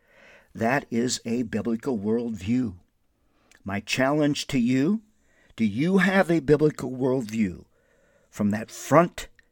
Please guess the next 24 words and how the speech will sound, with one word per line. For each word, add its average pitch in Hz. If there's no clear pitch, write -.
cover 151
of 147
that 151
Bible 147
to -
the 160
back 131
cover 104
of 85
that 98
Bible? 95
Do 98
you 110
eat, 190
drink, 151
and 104
sleep 151
Jesus? 147
Jesus, 135
Jesus, 131
Jesus 220
is 104
the 95
answer 180